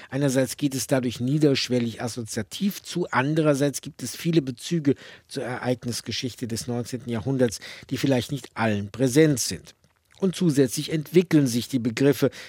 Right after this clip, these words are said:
mit denen wir heute auf diese Zeit schauen, ja erst. Da lässt sich dann auch für diejenigen, die meinen, viel von Marx zu wissen,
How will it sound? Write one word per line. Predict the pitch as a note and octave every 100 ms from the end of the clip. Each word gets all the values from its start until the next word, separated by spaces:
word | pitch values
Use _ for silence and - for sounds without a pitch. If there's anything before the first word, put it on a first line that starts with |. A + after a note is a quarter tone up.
| -
mit | C3+
denen | C3+ C#3+ C#3+
wir | C3+
heute | A#2+ A2+ - G#2+ - _
auf | - F#2+
diese | - G2+ D3 -
Zeit | - G#2 F2+
schauen, | - - F#2+ G#2+ B2 -
ja | A#2 - -
erst. | B2+ F2+ - - - _ _ _ _ -
Da | C#3
lässt | D#3+ E3 -
sich | E3+
dann | C#3 C3+
auch | - F#3 -
für | -
diejenigen, | A2 C3 F#3+ F#3 D#3 C#3+ - - -
die | B2
meinen, | B2+ B2+ B2+ A2+
viel | - F3+
von | E3 B2 A2+
Marx | A#2 B2+ -
zu | - G#2+
wissen, | A#2+ C#3+